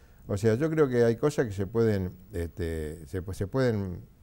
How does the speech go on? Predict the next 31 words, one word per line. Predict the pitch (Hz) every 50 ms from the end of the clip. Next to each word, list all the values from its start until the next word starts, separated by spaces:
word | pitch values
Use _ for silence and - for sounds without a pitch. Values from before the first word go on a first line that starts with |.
| - - - - - - - _ - -
digamos, | 120 92 92 98 98 95 87
mejorar. | 90 87 - - 127 147 151 147 143 127
El | 123 120 101 90 90
horario, | 101 117 139 139 123 110 107 107
por | 98 95 92
ejemplo, | 92 85 - 117 117 110 123 123 120 - - - - - - -
que | - 90 85 82 80 82
no, | 82 85
por | 90 85 85 82
ahí | 90 98
a | 95 90
la | 90 87
mañana, | 90 92 95 104 117 123 120 107
como | 87 85 85 85
estaba | 80 - 104 101 95 87
propuesto, | - 92 85 80 - 110 107 101 - - 92 82 - - - - - -
eh, | 85 82
no | 87 98
abrir, | 98 104 117 135 135 131 127 98
abrir | 85 85 85 92 90 90
al | 87 85
mediodía, | 87 90 92 98 113 135 143 127 123 123 127 135 - - - 80
hasta | 80 76 - -
la | 82 85
noche, | 104 139 151 135 117 - 120 117
en | 120
fin. | 131 143 117 - - - - - - - - - - - - - - -
Pero | - 131 135 139 131 - - - -
todo | - 214 214 226
esto | 247 240 190 147
significa | - 151 135 127 120 - 180 170 160 143 143 156